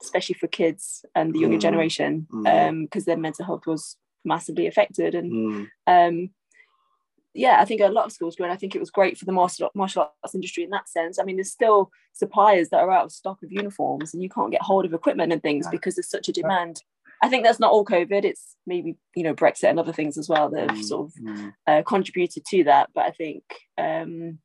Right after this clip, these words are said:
Speaker 1: yeah, I think that's been good for our industry
Speaker 2: Mm.
Speaker 1: to, to, to boost the industry and stuff. And now it's up to instructors and school owners to kind of maintain that service and
Speaker 2: I do think there's,
Speaker 1: professional,
Speaker 2: I do think there's
Speaker 1: uh,
Speaker 2: an issue with teenagers.
Speaker 1: service.
Speaker 2: Um, I do think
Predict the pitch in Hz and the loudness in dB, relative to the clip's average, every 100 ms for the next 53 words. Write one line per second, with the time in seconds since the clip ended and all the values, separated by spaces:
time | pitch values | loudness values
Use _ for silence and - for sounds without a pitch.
0 | _ _ - 208 202 190 - _ _ _ | _ _ 0 2 2 -2 -8 _ _ _
1 | _ _ _ - 196 - - 180 175 - | _ _ _ 0 0 0 -2 -4 -2 0
2 | 196 - 196 185 175 214 185 - 139 156 | 0 0 0 2 0 -2 -6 -8 -8 -8
3 | _ - 113 104 104 - - 185 - _ | _ -8 -6 -6 -4 -6 0 0 0 _
4 | - 180 - 175 185 185 - 156 160 151 | -2 -2 0 -2 -2 -4 -4 -6 -6 -8
5 | 160 160 165 170 160 151 170 - 165 160 | -6 -6 2 4 4 0 -4 -4 -4 -2
6 | 170 170 175 165 160 165 160 165 165 - | -4 -6 -12 -14 -6 -4 -4 -6 -10 -8
7 | 160 165 160 160 160 170 160 156 - 170 | -6 -4 -2 -2 -2 -2 -2 -4 -2 0
8 | 160 165 - 160 160 - _ - - _ | 0 -2 -4 -6 -6 -12 _ -20 -20 _
9 | _ - 131 - 160 151 147 139 143 185 | _ -2 0 2 2 4 4 6 4 4
10 | 175 147 139 151 151 139 139 135 139 147 | -2 -2 2 0 2 -2 0 -2 -2 -4
11 | - 131 123 120 127 123 - 127 113 95 | -4 -4 -4 -6 -8 -8 -8 -8 -8 -12
12 | - - 180 - - _ _ _ _ _ | -16 -16 -14 -16 -16 _ _ _ _ _
13 | _ _ 113 113 110 110 107 - - 117 | _ _ 0 2 2 0 -2 -6 -4 -2
14 | 107 131 120 135 117 | 2 2 4 0 0